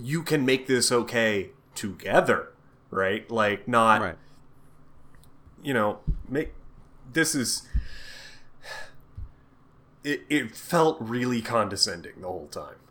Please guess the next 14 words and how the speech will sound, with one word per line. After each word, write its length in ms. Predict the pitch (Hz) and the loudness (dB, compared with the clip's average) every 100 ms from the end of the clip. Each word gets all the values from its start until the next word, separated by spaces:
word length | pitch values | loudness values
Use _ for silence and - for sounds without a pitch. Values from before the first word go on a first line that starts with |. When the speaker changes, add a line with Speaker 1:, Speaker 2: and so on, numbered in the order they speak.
| - _ - - - | -20 _ -20 -20 -6
Speaker 2:
It 140 | 180 147 | -4 0
did. 220 | 120 82 - | 0 -2 -10
Speaker 1:
Yeah. 240 | 196 - 185 | -8 0 2
Speaker 2:
And, 200 | 196 175 170 | 2 -2 -2
you 120 | 202 | 0
know, 140 | 185 | 0
my, 240 | 175 208 208 - | 0 -4 -4 -10
my 240 | 156 175 156 | -6 -4 -2
talking 420 | 165 165 160 151 | 0 0 0 -6
about 280 | 127 127 117 | -2 -2 -2
what 320 | 113 110 - | -6 -8 -4
Falcon 460 | 131 120 117 107 | -2 -2 -4 -8
does 300 | 104 98 87 | -6 -6 -6
later, 460 | 98 104 101 95 | -4 -4 -4 -6